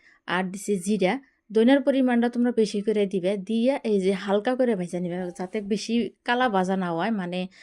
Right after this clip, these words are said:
মিডিয়াম ভাজা হয়, ওই অবস্থায় তোমরা কি করবে, এটাকে নামায় নিবে। এখন একটা উলকি নিয়ে নিলাম, দিয়ে দিলাম আমি মশলাগুনা, যে ওই যে বাইজা রাখছিলাম আর নামগুনা যে কইলাম,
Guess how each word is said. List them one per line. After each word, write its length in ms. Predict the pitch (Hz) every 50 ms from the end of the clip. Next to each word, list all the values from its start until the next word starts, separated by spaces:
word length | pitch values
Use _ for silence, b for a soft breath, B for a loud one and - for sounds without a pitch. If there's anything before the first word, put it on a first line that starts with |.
| B B B B B B
মিডিয়াম 420 | - 202 214 226 202 220 254 269 254 233
ভাজা 240 | 220 - 185 185 180
হয়, 160 | 190 240 269
ওই 160 | - 233 240 240
অবস্থায় 420 | 233 233 226 233 226 - 247 240
তোমরা 220 | 233 233 226 220 214
কি 120 | 208 226 214
করবে, 220 | 208 214 226 285 285 254
এটাকে 260 | 208 196 196 196 220 240
নামায় 360 | 233 226 220 202 196 180 160
নিবে। 240 | 160 156 - 170 - - _ _ _ _ _ _ _ _ _ _ _ _ _ _ _ _ _ _ _ _ _ -
এখন 220 | 285 302 302 320 330
একটা 200 | 330 320 330 320 -
উলকি 280 | - 294 277 240 254 254
নিয়ে 180 | 240 240 254 240
নিলাম, 280 | 226 196 190 196 233 254 240
দিয়ে 200 | 202 185 240 254 269
দিলাম 260 | 226 254 240 233 233 240
আমি 180 | 240 233 233 233 220
মশলাগুনা, 640 | 214 226 214 202 - 208 202 202 196 196 190 185 190
যে 120 | 185 196 202 202 202
ওই 120 | 214 208 202
যে 100 | 196 208
বাইজা 300 | 190 190 185 190 196 202
রাখছিলাম 420 | 196 202 196 - - 190 190 196 202
আর 140 | 170 202 202
নামগুনা 480 | 202 208 208 214 208 202 208 208 196 190
যে 120 | 180 190 196
কইলাম, 320 | 196 208 196 175 208 233